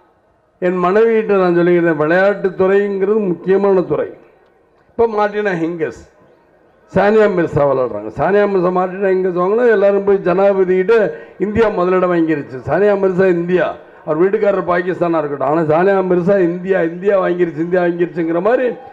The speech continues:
இந்த விஜயகாந்த் இன்னைக்கு ஏன் இவ்வளவு பெரிய கூட்டம் இருக்குன்னா அதற்கு காரணம் ஃபுட்பால் பிளேயர்.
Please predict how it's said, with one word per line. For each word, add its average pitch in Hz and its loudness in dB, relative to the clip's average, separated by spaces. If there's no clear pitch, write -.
இந்த 180 0
விஜயகாந்த் 208 4
இன்னைக்கு 185 2
ஏன் 233 4
இவ்வளவு 208 2
பெரிய 208 -2
கூட்டம் 202 0
இருக்குன்னா 208 2
அதற்கு 160 0
காரணம் 165 2
ஃபுட்பால் 156 0
பிளேயர். 131 -2